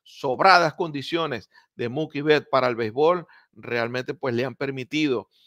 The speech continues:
eh, ajustarse de muy buena manera y jugar un campo corto bien solvente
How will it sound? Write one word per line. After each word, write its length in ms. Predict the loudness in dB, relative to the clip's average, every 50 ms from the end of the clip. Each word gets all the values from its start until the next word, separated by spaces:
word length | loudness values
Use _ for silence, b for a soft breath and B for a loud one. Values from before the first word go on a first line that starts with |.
| _ _ -10
eh, 160 | -8 -8 -4 -2
ajustarse 640 | -2 -4 -4 -6 -8 -2 2 2 2 2 0 -4 -4
de 160 | -2 -2 -4
muy 380 | -2 -2 -2 0 0 0 -2 -2
buena 260 | -2 -2 0 0 0
manera 500 | -2 -2 -2 0 0 2 2 0 -2 -2 b b b b b
y 500 | _ 0 2 4 4 4 2 0 -2 -4 -8 _ _
jugar 460 | _ -10 -6 0 2 4 4 2 2 -4
un 120 | -10 -6
campo 320 | -4 -4 -4 -2 -4 -8 -8
corto 360 | -6 -6 -6 -6 -6 -6 -4
bien 200 | -4 -4 -4 -4
solvente 720 | -4 -2 -2 2 6 6 6 6 4 2 0 0 0